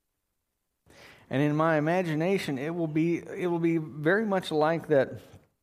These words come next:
that Norman Rockwell painting that we all kinda have in our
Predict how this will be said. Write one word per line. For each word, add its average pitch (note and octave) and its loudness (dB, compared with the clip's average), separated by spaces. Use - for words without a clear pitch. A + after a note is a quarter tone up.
that A#2+ 0
Norman C3+ 2
Rockwell C3+ 0
painting C#3 -2
that - -12
we A#2 -4
all B2 0
kinda A#2 -4
have A#2+ -2
in A#2+ 0
our A2 -2